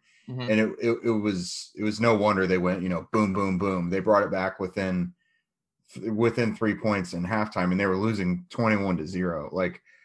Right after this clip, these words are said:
Speaker 2: those kind of quick momentum shifts, that shows what he can do. Uh, for me, I narrowly, just by a nose, gave it to Quenton Nelson.
Speaker 1: Yeah.
Speaker 2: I li-, I like giving,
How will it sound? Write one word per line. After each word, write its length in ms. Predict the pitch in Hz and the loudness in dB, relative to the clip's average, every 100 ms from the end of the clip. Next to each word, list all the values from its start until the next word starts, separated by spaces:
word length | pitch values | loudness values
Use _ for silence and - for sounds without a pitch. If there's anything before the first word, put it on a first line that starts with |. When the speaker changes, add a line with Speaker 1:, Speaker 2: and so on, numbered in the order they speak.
| _ _ _ - - | _ _ _ -20 -4
Speaker 2:
those 340 | 123 127 147 135 | 4 6 4 2
kind 300 | 139 117 107 | 0 4 4
of 220 | 95 87 | 2 -2
quick 340 | - 107 104 | 0 2 2
momentum 400 | 92 90 95 92 | 0 2 2 -2
shifts, 320 | 87 85 87 | -4 -8 -4
that 180 | 98 90 | -2 -2
shows 280 | - 113 95 | 0 0 0
what 100 | 90 | -4
he 140 | 92 | -8
can 160 | 87 87 | -4 -2
do. 300 | 90 82 - _ _ - _ - | 0 -2 -6 _ _ -20 _ -4
Uh, 220 | 98 - | -2 -2
for 200 | - 110 | 0 2
me, 340 | 120 147 160 | 6 4 4
I 280 | - 117 113 | 0 0 0
narrowly, 920 | 107 107 110 117 120 110 95 85 85 | 0 0 2 4 6 6 6 2 0
just 240 | 92 101 - | -2 -2 2
by 160 | 101 | 4
a 60 | 95 | 4
nose, 380 | 90 98 95 92 | 4 4 2 0
gave 200 | 92 95 | -2 -2
it 100 | 92 | -4
to 60 | 90 | -6
Quenton 340 | 104 95 82 | -4 -4 -2
Nelson. 520 | 87 82 - 90 90 - _ | -4 -4 -2 -2 -2 -10 _
Speaker 1:
Yeah. 160 | - 73 - _ - | -10 -10 -14 _ 2
Speaker 2:
I 80 | 104 | 4
li-, 120 | 131 | 6
I 80 | 120 | 6
like 240 | 117 139 | 6 6
giving, 460 | 131 123 117 110 | 6 4 4 2